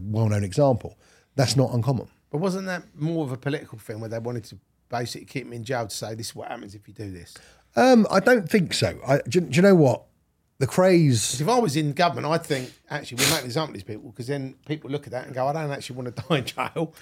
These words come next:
Speaker 2: what I mean? It's a good deterrent.
Speaker 1: It, it is, but, but I think, I'm not sure. I'm not, I don't know the answer to that.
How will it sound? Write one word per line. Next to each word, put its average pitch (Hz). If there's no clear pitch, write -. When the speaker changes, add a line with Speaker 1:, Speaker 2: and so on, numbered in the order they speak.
Speaker 2:
what 160
I -
mean? 151
It's -
a 160
good 165
deterrent. 143
Speaker 1:
It, 170
it 185
is, 190
but, 131
but 131
I 151
think, 180
I'm 160
not 185
sure. 123
I'm -
not, 151
I 143
don't 185
know 156
the 151
answer 104
to 87
that. 82